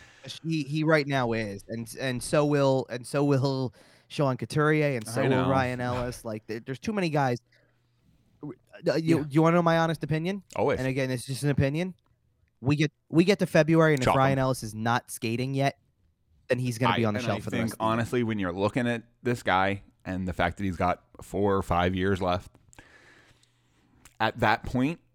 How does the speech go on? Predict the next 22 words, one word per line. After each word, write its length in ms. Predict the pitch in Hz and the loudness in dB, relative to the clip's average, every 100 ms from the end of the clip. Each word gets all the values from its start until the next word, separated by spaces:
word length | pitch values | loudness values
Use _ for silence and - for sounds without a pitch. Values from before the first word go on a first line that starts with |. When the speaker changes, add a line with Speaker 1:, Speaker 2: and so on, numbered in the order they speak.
| _ _ | _ _
Speaker 2:
if 160 | 131 - | -2 0
the 80 | |
season 400 | 107 135 143 151 | -2 2 4 2
is 240 | 143 123 113 | 2 2 2
as 140 | 107 | 0
Speaker 1:
Well, 100 | 104 98 | 2 6
Speaker 2:
lost 220 | 113 120 | 6 4
Speaker 1:
I, 40 | |
Speaker 2:
as 100 | 113 | -2
it 40 | 107 | 0
Speaker 1:
I 60 | |
Speaker 2:
looks 220 | - 107 92 | 2 2 0
Speaker 1:
think 100 | - | 0
Speaker 2:
like 40 | |
it's 100 | 123 | -4
gonna 220 | - 95 104 | -4 -4 -2
be 280 | 123 139 - _ - - _ _ - | -4 -6 -8 _ -20 -20 _ _ -2
in 120 | 127 | 0
a 40 | |
month, 480 | 131 135 165 - - - _ _ _ _ - | 2 2 0 -6 -16 -20 _ _ _ _ 0
Speaker 1:
Well, 120 | 156 | 2
uh, 60 | 131 | 2